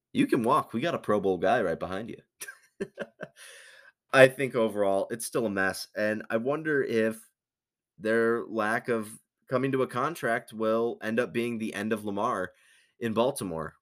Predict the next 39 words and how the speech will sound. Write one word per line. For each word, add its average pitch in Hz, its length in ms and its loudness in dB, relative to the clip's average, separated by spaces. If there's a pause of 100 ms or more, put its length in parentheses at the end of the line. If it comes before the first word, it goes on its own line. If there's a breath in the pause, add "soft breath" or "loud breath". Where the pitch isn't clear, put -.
(200)
And 98 340 -2
I 101 80 2
think 120 220 0
when 123 100 0
people 127 260 -2
saw 120 260 2
his 120 200 0
M 117 140 2
V 117 120 0
P 123 140 -6
year 123 280 2
just 135 200 -6
a 120 40 -12
couple 131 260 -4
years 139 260 0
ago, 175 320 2 (1120)
I 123 100 6
don't 156 160 4
think 170 160 -2
that's 160 200 0
what 139 100 -10
people 147 240 -4
were 135 120 4
thinking 117 420 -4
and 90 120 -2
how 104 220 2
it 92 80 -2
would 98 120 0
end 104 220 2
just 90 160 -12
a 80 40 -14
few 101 180 -6
years 95 320 -4
later 98 340 -2 (360)
and 85 120 -12
having 92 260 -2
him 90 200 -6
out 90 160 -2
of 85 140 -6